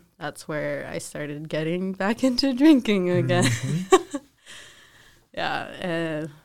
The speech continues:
Speaker 2: That also happens a lot.
Speaker 1: Yeah. I completed it with that certificate. I just felt like I was fixed.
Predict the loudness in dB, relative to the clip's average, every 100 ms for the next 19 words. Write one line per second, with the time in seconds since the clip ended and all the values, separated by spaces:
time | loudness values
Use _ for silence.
0 | _ _ -8 -4 -4 -4 -4 -4 -4 -4
1 | -6 -8 -10 -12 -4 0 0 -2 -6 -12
2 | _ _ _ _ -20 -12 -8 -8 -4 -4
3 | -2 -2 -2 -2 -2 -6 -18 -20 _ _
4 | -12 -10 -6 -6 -6 -10 -10 -8 -10 -10
5 | -8 -6 -6 -8 -10 -10 -10 -8 -8 -8
6 | -10 -10 -14 -14 -14 -16 -18 -20 -20 -20